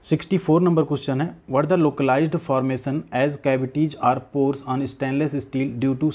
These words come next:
salty water condition?" नमकीन पानी की स्थिति के कारण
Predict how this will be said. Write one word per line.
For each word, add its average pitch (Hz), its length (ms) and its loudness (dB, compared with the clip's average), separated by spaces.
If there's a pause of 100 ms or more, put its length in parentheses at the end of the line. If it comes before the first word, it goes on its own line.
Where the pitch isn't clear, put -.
salty 120 360 2
water 120 320 -2
condition?" 101 460 -6 (580)
नमकीन 147 420 2
पानी 151 340 0
की 147 180 0
स्थिति - 340 -4
के 139 160 -4
कारण 120 340 -2